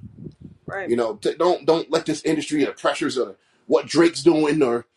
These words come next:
Speaker 2: Drake is a once-in-a-lifetime person doing that. Do what's comfortable for you. Don't compare yourself to nobody else. Artists, just get started. Have fun. Everything ain't gotta be trigonometry, philosophy, and all those big crazy words. Just do what's in your
Speaker 1: Mm-hmm.
Speaker 2: spirit. Do what's in your heart.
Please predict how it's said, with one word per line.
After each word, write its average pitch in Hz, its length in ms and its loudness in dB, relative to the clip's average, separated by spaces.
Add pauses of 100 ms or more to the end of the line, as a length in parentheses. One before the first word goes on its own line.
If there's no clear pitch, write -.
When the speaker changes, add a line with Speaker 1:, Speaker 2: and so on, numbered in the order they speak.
(260)
Speaker 2:
Drake 208 260 2
is 165 80 0
a 220 60 4
once-in-a-lifetime 156 760 0
person 123 280 0
doing 104 200 -8
that. - 140 -12 (540)
Do 175 140 0
what's 202 180 4
comfortable 175 380 -2
for 127 160 -2
you. 123 220 -4 (100)
Don't 143 160 0
compare 165 280 0
yourself 151 260 -4
to 151 60 -8
nobody 131 300 2
else. 113 240 -2 (560)
Artists, 143 380 2
just 117 200 -10
get 175 140 -4
started. 123 460 -6 (460)
Have 165 240 -8
fun. 120 480 -4 (440)
Everything 165 300 -2
ain't 160 160 -2
gotta 151 120 0
be 160 100 -2
trigonometry, 160 640 -2
philosophy, 151 720 -2
and 139 120 -2
all 147 100 4
those 151 140 0
big 143 180 -8
crazy 151 300 0
words. 135 480 0 (540)
Just 160 120 -4
do 214 140 6
what's 208 260 4
in 170 120 4 (260)
your 156 80 0
Speaker 1:
Mm-hmm. 143 100 4 (100)
Speaker 2:
spirit. 113 260 -6 (680)
Do 143 80 -4
what's 143 140 -4
in 131 80 -6
your 117 80 -2
heart. - 200 -8